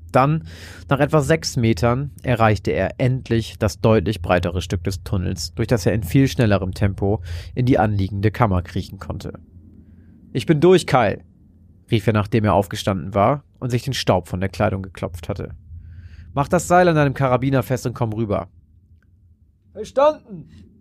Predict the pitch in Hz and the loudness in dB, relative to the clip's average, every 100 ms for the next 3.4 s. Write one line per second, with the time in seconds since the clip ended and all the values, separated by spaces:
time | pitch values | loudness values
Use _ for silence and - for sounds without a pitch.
0 | - - - - 127 131 131 117 117 117 | -20 -20 -20 0 2 2 -2 -2 2 0
1 | 110 113 107 104 113 117 104 117 104 107 | 2 0 0 -2 2 4 4 0 -4 -4
2 | - 120 117 117 117 110 - 131 123 123 | -4 -4 -2 -2 -2 -4 -4 -2 0 2
3 | 110 113 - | 2 0 -6